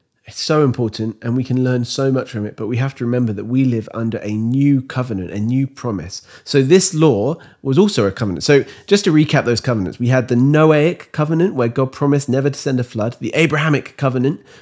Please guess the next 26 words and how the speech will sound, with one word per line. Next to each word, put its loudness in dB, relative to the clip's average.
where 2
he 0
promised -2
that -4
the -2
descendants 2
would -6
come 0
through -4
Abraham, -2
and -2
then 2
the 0
law, 2
which -6
is -10
called -4
the -2
Mosaic, 2
from -2
Moses, -2
the -6
Mosaic 0
covenant, -6
which -10
was -6